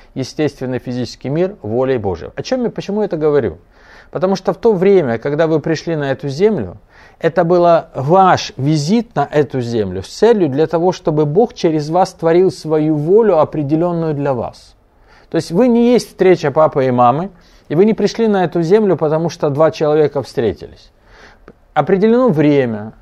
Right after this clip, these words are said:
определено место, определена миссия, определены задания. Вы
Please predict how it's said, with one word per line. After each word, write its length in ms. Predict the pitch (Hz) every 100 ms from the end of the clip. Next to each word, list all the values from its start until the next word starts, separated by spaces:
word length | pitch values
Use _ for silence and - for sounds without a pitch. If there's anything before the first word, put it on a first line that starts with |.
| _
определено 520 | 107 135 156 180 190
место, 640 | 170 139 113 - - - -
определена 480 | 110 151 196 220
миссия, 540 | 208 160 135 - - -
определены 420 | - 117 262 139
задания. 480 | 254 233 202 80 - _ _ _ _ _ _ _ _ _ _ _ _ _ _ _ _
Вы 520 | 151 214 214 196 185